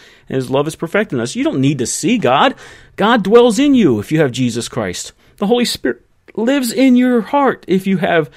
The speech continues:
Jesus Christ. You don't need to see God's face, but Jesus Christ has. And so he's the only one we can trust. He's the only one we can listen to and say, "Okay, this is how you get to the Father." Jesus Christ saw him face to face.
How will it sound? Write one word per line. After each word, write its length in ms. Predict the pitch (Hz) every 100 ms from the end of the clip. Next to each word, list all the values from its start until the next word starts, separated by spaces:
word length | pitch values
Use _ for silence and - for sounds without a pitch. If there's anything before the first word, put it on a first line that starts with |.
| - _
Jesus 360 | - 170 160 151
Christ. 320 | - 151 - _ _
You 80 | 226
don't 140 | 214
need 160 | 202 165
to 80 | 147
see 400 | - - 175 170
God's 320 | 160 127 -
face, 420 | 127 185 226 - _ _ _ _ _ _ _ _ _ _ _ -
but 160 | 104
Jesus 360 | - 135 127 -
Christ 340 | - 131 131
has. 420 | 127 127 78 - - _ _ _ _ _ _ -
And 100 | -
so 100 | 131
he's 200 | 147 147
the 100 | 151
only 160 | 190
one 200 | 190 180
we 80 | 185
can 120 | 180
trust. 480 | 156 - 196 - - _ _ _ _ _
He's 220 | - 175
the 100 | 160
only 200 | 156 247
one 240 | 233 214 196
we 100 | 190
can 180 | 185 170
listen 240 | 190 185
to 160 | - 135
and 80 | 135
say, 120 | 156
"Okay, 300 | 160 151 123 - - -
this 200 | 175 175
is 100 | 175
how 120 | 170
you 100 | 151
get 120 | 156
to 80 | 139
the 80 | 127
Father." 400 | 127 143 - - _ _ _ _ _ _ _ _ -
Jesus 400 | 113 151 147 -
Christ 440 | - 127 113 - -
saw 380 | - - 160 135
him 160 | 117
face 260 | 104 120 113
to 100 | 113
face. 420 | - 98 - -